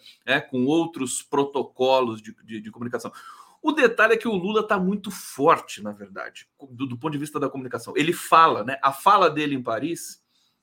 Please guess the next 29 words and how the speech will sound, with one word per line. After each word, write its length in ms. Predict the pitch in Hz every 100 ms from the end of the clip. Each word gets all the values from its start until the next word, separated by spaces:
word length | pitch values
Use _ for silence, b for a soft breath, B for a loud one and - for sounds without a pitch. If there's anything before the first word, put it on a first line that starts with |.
| -
é, 80 | 120
é, 460 | 117 95 110 107 - _ -
ela 280 | 127 156
vale 520 | 139 123 143 170 185 190
por 360 | - 190 196
todo 440 | - 180 202 226 226
um 80 |
investimento 1000 | 220 208 202 202 226 180 143 175 190 185 196
em 720 | 190 185 160 139 127 120 113 b b -
inserções 960 | 151 156 175 120 - 127 143 170 143
em 100 | 151
T 240 | 147 156 127
V 480 | 104 117 139 170 165
que 140 | 156
o 80 | 147
P 180 | 147 123
T 160 | 143
possa 300 | 147 151 151
fazer 240 | 143 139 151
durante 340 | 165 180 214
um 100 | 208
ano. 320 | 139 143 113
Quer 120 | -
dizer, 100 | 104
uma 160 | 120 131
fala 240 | 135 147
que 100 | 165
repercute 880 | 170 180 202 - - 143 214 - 208 139
furiosamente, 1200 | - 151 208 240 160 160 196 151 143 185 -